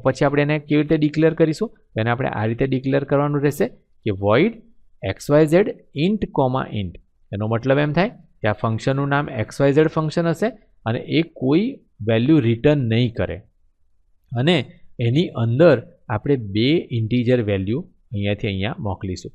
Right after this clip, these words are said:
તો આપણે જેમ ચર્ચા કરી ગયા કે જો આ કેરેક્ટર હોય તો અહીંયા આપણે કેરેક્ટર, કેરેક્ટર લખવાનું રહેશે. જો એક કેરેક્ટર અને એક ઇન્ટિજર હોય તો અહીંયા કેરેક્ટર અને ઇન્ટિજર લખવાનું રહેશે. પણ અત્યારે આપણે બેઉ ઇન્ટિજર પ્રકારના વેરિયેબલ છે એટલે આપણે લખ્યું છે ઇન્ટિજર, ઇન્ટિજર. હવે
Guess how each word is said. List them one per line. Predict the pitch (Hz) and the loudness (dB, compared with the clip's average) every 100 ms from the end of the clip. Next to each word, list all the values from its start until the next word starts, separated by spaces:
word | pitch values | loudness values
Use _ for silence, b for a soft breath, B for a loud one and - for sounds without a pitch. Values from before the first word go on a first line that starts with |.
| _ _ | _ _
તો | 95 | -4
આપણે | 101 101 | -2 -2
જેમ | 110 117 113 | -2 -2 -2
ચર્ચા | 107 - 117 | -2 0 0
કરી | 123 131 | 0 0
ગયા | 135 | -2
કે | 110 | 0
જો | 117 | 0
આ | 117 | 0
કેરેક્ટર | 110 110 - 175 170 | -2 -2 0 2 2
હોય | 156 B B | 0 B B
તો | 107 | -4
અહીંયા | 110 117 | 0 0
આપણે | 120 135 - | 0 -2 2
કેરેક્ટર, | 120 123 - 123 117 | 2 2 0 0 0
કેરેક્ટર | 104 - 107 101 | -2 0 -2 -2
લખવાનું | - 104 98 | -2 -4 -4
રહેશે. | 101 165 196 - | -4 -4 -4 -6
જો | 110 113 | -2 0
એક | 139 139 | 0 2
કેરેક્ટર | 139 139 143 | 0 0 -2
અને | 139 | -2
એક | 131 143 | -2 -2
ઇન્ટિજર | 135 151 165 | 0 2 2
હોય | 139 | 2
તો | 113 - - | -2 -14 -6
અહીંયા | 113 127 - | -2 -2 0
કેરેક્ટર | 120 123 139 139 | 0 0 0 -2
અને | 135 120 | -2 -2
ઇન્ટિજર | 113 104 107 98 | 0 0 0 -2
લખવાનું | - 98 92 | -4 -6 -4
રહેશે. | 98 - - b - | -4 -4 -6 b -4
પણ | 117 | -4
અત્યારે | 117 131 | 2 2
આપણે | 127 135 110 | 2 0 0
બેઉ | 113 160 254 - | 2 2 -2 -6
ઇન્ટિજર | 104 120 135 151 - _ _ _ _ _ | -2 0 4 2 0 _ _ _ _ _
પ્રકારના | 123 123 131 135 123 | -2 2 2 2 2
વેરિયેબલ | 117 120 113 107 | 2 2 0 0
છે | 139 | -2
એટલે | 117 110 | 0 -2
આપણે | 120 113 | -2 -4
લખ્યું | 101 117 - | -4 -4 -4
છે | - 113 | -6 -6
ઇન્ટિજર, | 101 113 113 185 - 101 | -6 -2 0 0 -2 -8
ઇન્ટિજર. | 92 87 80 - _ _ | -6 -6 -6 -10 _ _
હવે | - | -6